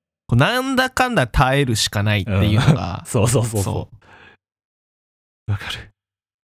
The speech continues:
Speaker 2: わかるよ。
Speaker 1: そう、それは辛いね。
Speaker 2: え、マジでこの地方から上京して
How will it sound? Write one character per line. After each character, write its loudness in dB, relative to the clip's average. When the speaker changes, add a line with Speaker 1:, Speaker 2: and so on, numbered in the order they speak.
Speaker 2:
わ -4
か -4
る -2
よ。 -2
Speaker 1:
そ -8
う、 -12
そ -6
れ 4
は 2
辛 -2
い -10
ね。 0
Speaker 2:
え、 4
マ 2
ジ -4
で 4
こ 0
の 4
地 2
方 4
か 0
ら 0
上 2
京 2
し -6
て 4